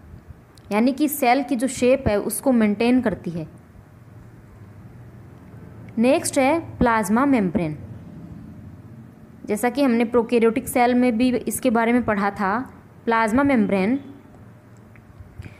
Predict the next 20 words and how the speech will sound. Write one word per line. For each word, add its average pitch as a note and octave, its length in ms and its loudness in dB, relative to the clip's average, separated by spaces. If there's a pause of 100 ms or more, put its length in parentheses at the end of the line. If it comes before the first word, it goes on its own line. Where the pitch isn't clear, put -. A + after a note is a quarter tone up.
(180)
जो C4 140 2
solutes C4+ 560 2
हैं B3 500 0
उनके C#4 280 2
transport A#3+ 760 0 (400)
यानी A#3 240 2
कि C#4 260 0 (360)
कोशिका B3+ 420 0
के C#4+ 140 -2
अंदर A#3 500 2
और B3+ 200 0
बाहर G#3 320 0
जाने G#3+ 300 2
को B3 400 0 (720)
regulate G#3+ 600 2 (340)
करती F#3 340 -2
है। E3 120 -6 (2250)
Next B3+ 380 0
है B3 120 4
cytoplasm। F#3 800 0